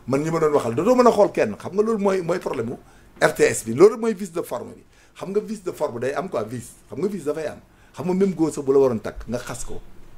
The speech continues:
am na nooy xasee góor wala nga xas ko jigéen, ëllëg dootoo ko mën a takk. Bu ma saisissé.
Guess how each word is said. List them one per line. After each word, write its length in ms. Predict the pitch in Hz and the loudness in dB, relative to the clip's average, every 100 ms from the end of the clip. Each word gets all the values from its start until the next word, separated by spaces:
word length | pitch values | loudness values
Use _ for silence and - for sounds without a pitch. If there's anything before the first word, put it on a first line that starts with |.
| - | -10
am 100 | 147 | -4
na 80 | 170 | 0
nooy 160 | 165 | 0
xasee 260 | 143 135 123 | 0 -4 -4
góor 280 | 110 107 101 | -2 0 2
wala 140 | 110 127 | 2 2
nga 80 | |
xas 180 | 135 - | -2 -6
ko 100 | - | -6
jigéen, 280 | 107 98 98 - | -4 -2 -2 2
ëllëg 180 | 131 - | 2 4
dootoo 220 | 139 143 | 4 4
ko 80 | 123 | 4
mën 140 | 117 | 2
a 20 | |
takk. 240 | - - - - - - - - - | 0 -4 -10 -20 -20 -20 -16 -14 -2
Bu 80 | 131 | 0
ma 140 | 175 160 | 0 0
saisissé. 420 | 139 113 110 | 0 0 -2